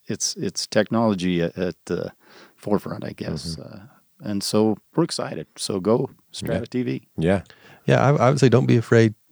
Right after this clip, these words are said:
Speaker 3: to try Strata T V
Speaker 1: Yeah.
Speaker 3: if you haven't. Um, like I said, there's no, no contract obligations. It's, it's a quick and easy sign up. It can be, you know, activated within, what, a day or two?
Speaker 2: Actually, yeah, really quickly.
Speaker 1: Yeah.
Speaker 2: Less
Speaker 3: Yeah.
Speaker 2: than that, yeah.
Speaker 3: Yeah. So,
Speaker 2: Yeah.
Speaker 3: so I wouldn't be afraid of it. I, and,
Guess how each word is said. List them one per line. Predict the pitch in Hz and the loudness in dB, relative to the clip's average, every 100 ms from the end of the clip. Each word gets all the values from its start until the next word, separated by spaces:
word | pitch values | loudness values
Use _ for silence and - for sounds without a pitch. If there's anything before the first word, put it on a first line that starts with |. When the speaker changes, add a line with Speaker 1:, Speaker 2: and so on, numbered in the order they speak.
| - | -4
Speaker 3:
to | 107 | -2
try | - 104 98 | 4 4 4
Strata | - 95 87 | 2 0 0
T | - | -2
V | 90 | 0
Speaker 1:
Yeah. | 90 | 0
Speaker 3:
if | 87 | 0
you | 90 | -2
haven't. | 90 85 - - _ _ | -2 -4 -8 -14 _ _
Um, | 90 87 85 87 | -8 -6 -6 -4
like | 104 - | -4 -4
I | |
said, | - | -6
there's | 90 92 | -4 0
no, | 110 123 117 | 2 2 0
no | 135 135 | -2 -2
contract | - 104 107 110 110 | 0 -2 2 0 4
obligations. | 113 113 104 101 - 104 104 _ _ _ _ _ _ | 2 2 0 0 0 -2 -4 _ _ _ _ _ _
It's, | - 90 - | -10 -10 -8
it's | - - | -10 -8
a | |
quick | - - 127 117 | -6 0 0 2
and | 107 | 2
easy | 107 104 107 | 2 2 -2
sign | - 104 107 | 0 0 2
up. | 110 117 | 2 0
It | - - | -4 -6
can | 95 | -6
be, | 95 92 95 _ _ _ _ _ - | -2 -4 -6 _ _ _ _ _ -6
you | 90 | 0
know, | |
activated | 101 - 104 104 98 | 0 0 0 2 2
within, | 95 104 92 | 0 0 2
what, | 87 85 | 0 -2
a | |
day | 85 95 101 131 | -4 -4 0 0
or | 135 | -2
two? | - 131 135 - - | -2 -2 -4 -8 -10
Speaker 2:
Actually, | 71 117 82 | -8 -6 -4
yeah, | 82 | -2
really | 69 78 80 | -2 -2 -2
quickly. | - 78 - 117 | -2 -4 -2 -6
Speaker 1:
Yeah. | 95 87 | -4 0
Speaker 2:
Less | 92 | 0
Speaker 3:
Yeah. | 98 | 0
Speaker 2:
than | 76 | -2
that, | 78 - | -2 -4
yeah. | 76 65 | -6 -6
Speaker 3:
Yeah. | - 95 | -10 -12
So, | - 104 - - - 110 | -8 -8 -8 -20 -20 -14
Speaker 2:
Yeah. | - | -10
Speaker 3:
so | - 120 | -8 -4
I | 117 | 2
wouldn't | 165 156 | 4 4
be | 135 | 2
afraid | 131 117 135 | 2 4 4
of | 95 | 2
it. | 90 | 0
I, | 95 | 0
and, | 104 104 104 | 0 0 -2